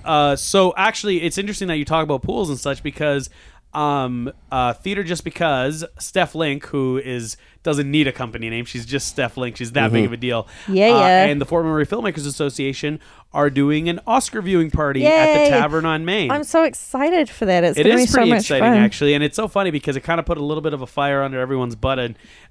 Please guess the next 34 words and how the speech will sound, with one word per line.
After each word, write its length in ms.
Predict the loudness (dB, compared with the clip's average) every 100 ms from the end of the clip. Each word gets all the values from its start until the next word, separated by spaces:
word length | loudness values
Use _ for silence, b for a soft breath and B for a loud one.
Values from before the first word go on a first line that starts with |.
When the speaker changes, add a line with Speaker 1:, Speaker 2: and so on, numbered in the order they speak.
| -10
Speaker 1:
uh, 140 | -8
in 140 | -6 -6
regards 380 | 0 0 0 -4
to, 100 | -2
like, 280 | -2 -2 -2
"Oh, 180 | 0 2
we 140 | 0
should 100 | -4
probably 220 | -4 -2
watch 240 | -2 -4 -4
all 100 | -6
the 140 | -6
Oscar 340 | -4 -4 -6
films 320 | -6 -6 2 6
Speaker 3:
Yeah. 300 | 8 8 6
Speaker 1:
now, 100 | 2
right?" 240 | -4 -4 0
Speaker 3:
Yeah. 240 | 2 2 0
Speaker 1:
Um, 520 | -2 0 0 -2 -6 -10
there's 220 | 0 0 2
a 40 |
lot 200 | 2 2
of 80 | 2
really 180 | -2 -2
good 140 | -6
contenders 480 | -10 -8 -6 -6 -6
here. 160 | -8
So 240 | -4 0 2
it's 100 | 2
gonna 160 | -4
be 60 | -2
February 320 | 0 2 0
the 80 | -2
twenty-sixth, 580 | -2 -4 -2 -4 -6